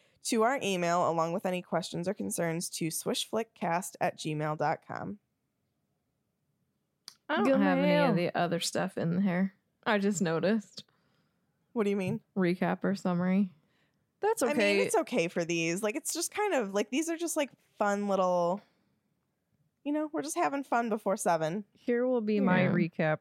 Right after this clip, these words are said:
Speaker 3: and summary, just to remind everybody what we're doing. Um, so we've got, like, a little interim between six and seven.
Speaker 2: Mm-hmm.
Speaker 3: And we really wanted to hit off the big three zero zero with a brand new book.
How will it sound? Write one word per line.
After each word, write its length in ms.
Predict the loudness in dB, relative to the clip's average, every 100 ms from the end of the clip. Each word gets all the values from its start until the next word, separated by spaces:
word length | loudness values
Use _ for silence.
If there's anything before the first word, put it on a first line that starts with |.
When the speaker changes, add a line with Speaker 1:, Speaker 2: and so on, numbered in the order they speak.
| -2
Speaker 3:
and 300 | -2 0 -2
summary, 640 | -4 -2 -2 -2 -4 -6 -6
just 220 | -6 -4 -2
to 60 |
remind 400 | -2 0 2 2
everybody 400 | 2 0 0 0
what 220 | 0 0
we're 100 | -2
doing. 720 | 0 2 2 2 2 0 -2 -6 _ -2
Um, 420 | 0 2 0 -2
so 160 | -2 -2
we've 80 |
got, 180 | 2 2
like, 160 | 2 0
a 60 |
little 260 | 0 2 0
interim 420 | 0 -2 -2 -2 -2
between 580 | -4 -4 -2 0 -2
six 440 | -4 -4 -6 -6 -6
and 180 | -6 -2
seven. 520 | -2 -2 0 -2 -4 _ _ _ _
Speaker 2:
Mm-hmm. 180 | -2 -2 0
Speaker 3:
And 340 | 2 2 2 0
we 140 | 0
really 260 | 0 0 2
wanted 300 | 2 0 0
to 80 |
hit 240 | 0 2 4
off 260 | 4 2 -2 -16 -10
the 80 | -2
big 320 | 0 0 -2
three 340 | -4 0 0
zero 360 | 2 2 2 2
zero 640 | 2 2 4 4 2 0
with 180 | -4 -4
a 40 | -2
brand 320 | 0 0 2
new 160 | 0
book. 280 | 2 0 0